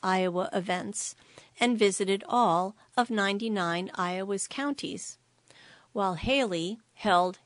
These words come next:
eighty-five and Ramaswamy notched more than three hundred. The election was a unique one,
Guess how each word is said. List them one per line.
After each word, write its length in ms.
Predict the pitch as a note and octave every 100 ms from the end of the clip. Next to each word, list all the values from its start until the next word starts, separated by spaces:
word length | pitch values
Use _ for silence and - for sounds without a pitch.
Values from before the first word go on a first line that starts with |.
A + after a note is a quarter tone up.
| _
eighty-five 960 | G3 F3+ F#3 - C#4 B3+ E3+ D#3+ F#3 - _ _ - _ _
and 220 | B3+ A#3+
Ramaswamy 880 | A3+ G#3+ G#3+ - G#3 F#3 F#3+ F#3+ - _ _ -
notched 580 | G#3 G3 F3+ - - - C#4+
more 320 | G3+ G3+ G#3+
than 340 | F#3+ F3+ F#3 _
three 360 | - - G3+ F#3+
hundred. 520 | F#3+ E3+ - - - _ _ _ _ _ _ _ _ _ _ - - - - - -
The 100 | D4
election 640 | C#4+ C#4+ - - D4+ D4+ -
was 520 | G#3 A3+ G#3+ A3 - -
a 120 | G#3
unique 540 | G#3 G#3 G3+ G#3+ G#3+
one, 360 | F3 E3 -